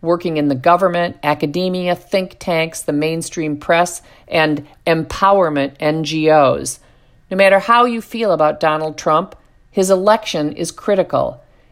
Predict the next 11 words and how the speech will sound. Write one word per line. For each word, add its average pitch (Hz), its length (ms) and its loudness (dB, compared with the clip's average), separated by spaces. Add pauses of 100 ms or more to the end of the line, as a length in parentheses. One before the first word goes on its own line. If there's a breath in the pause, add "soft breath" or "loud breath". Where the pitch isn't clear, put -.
(180 soft breath)
It 185 140 0
is 156 160 -2
the 160 240 -8
only 247 280 0
thing 196 300 -4
standing 170 480 -4
between 156 360 -8
revolutionary 175 1000 0
rule 165 380 0
by 170 180 4
radicals 170 800 0